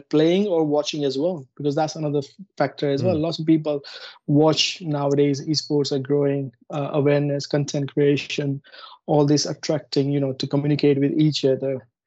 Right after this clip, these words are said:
Speaker 1: um, and, you know, in-, increasing to, you know, change the use case of, uh, gaming as well. And, uh, I, I think, uh, some, some levels, especially for the hardcore gamers,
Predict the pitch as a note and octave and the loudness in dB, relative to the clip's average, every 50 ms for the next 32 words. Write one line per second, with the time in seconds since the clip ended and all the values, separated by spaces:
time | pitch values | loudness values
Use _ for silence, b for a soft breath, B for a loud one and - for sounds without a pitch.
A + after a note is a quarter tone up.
0 | _ _ _ _ _ - - C#3 C#3 C3+ C3+ C3+ C3+ - - D#3+ D3 C#3 C#3 C#3 | _ _ _ _ _ -8 -6 -4 -2 -2 -2 -4 -4 -6 -4 -2 0 0 2 2
1 | C#3 C#3 C3+ C3 C3 D3 D#3+ D#3+ E3 _ - - D3+ D3 C3+ - - F3 D3 C3+ | 2 2 0 -2 -4 -4 -6 -8 -8 _ -6 -2 0 0 0 0 0 -2 -2 0
2 | - - D3 C#3+ C#3 C3 C#3 C#3 C#3 C3 - - C#3+ C#3 C#3 C3+ D#3 D3 C#3 C3+ | 2 4 4 4 4 4 2 2 2 0 0 2 4 4 4 4 2 2 0 -2
3 | C3 B2+ - - C#3+ C#3+ C#3 C3 - C#3+ C#3 C#3 C#3+ D3 C#3+ - - - C#3 C#3 | -2 -2 0 0 2 0 0 0 0 2 4 4 4 2 2 0 0 2 2 2
4 | C3 - C#3+ C#3 - - - D3 C#3+ C#3 C3+ - B B B B B B _ - | 2 -2 -4 -4 -6 -6 -4 -2 -2 -2 -2 -4 B B B B B B _ 0
5 | C#3 D3 C#3 C#3+ C#3+ C#3+ C#3 B2+ C3+ D#3 D#3+ C#3+ C3 C3+ D#3+ D3+ C#3+ C#3+ C#3 D3 | 2 2 4 2 2 2 2 2 2 2 2 2 0 -2 -4 -4 -4 -2 0 0
6 | C#3+ C#3+ C#3+ C#3+ - - _ _ - _ _ _ _ - - E3 D3+ - _ _ | 2 2 2 0 -2 -4 _ _ -20 _ _ _ _ -6 -4 -4 -4 -6 _ _
7 | - F#3 E3+ - - A3+ B3 A3+ G#3+ F#3+ F3 D#3 D3+ - _ _ _ _ _ _ | -2 -2 0 0 2 2 2 4 4 4 2 2 0 -6 _ _ _ _ _ _
8 | _ _ _ _ - - - G3 G3 G#3 G#3 G3 - - G#3 G3+ G3+ G3 E3+ D3 | _ _ _ _ -14 -8 -6 -4 -4 -4 -4 -6 -8 -8 -6 -4 -4 -2 -2 -4
9 | D3 C#3+ D3 D3+ E3 E3+ - - - E3 - - E3 D3+ D3+ D3 D3 C#3+ D3+ D3+ | -4 -6 -8 -10 -10 -10 -12 -10 -10 -8 -6 -6 -6 -6 -6 -8 -8 -6 -6 -6
10 | D3+ D3+ - D#3+ D3+ C#3+ C#3 C#3+ C#3+ D3+ D#3+ F3 F3+ F3+ - | -6 -4 -2 -2 0 0 0 -2 -2 -2 -2 -4 -4 -6 -8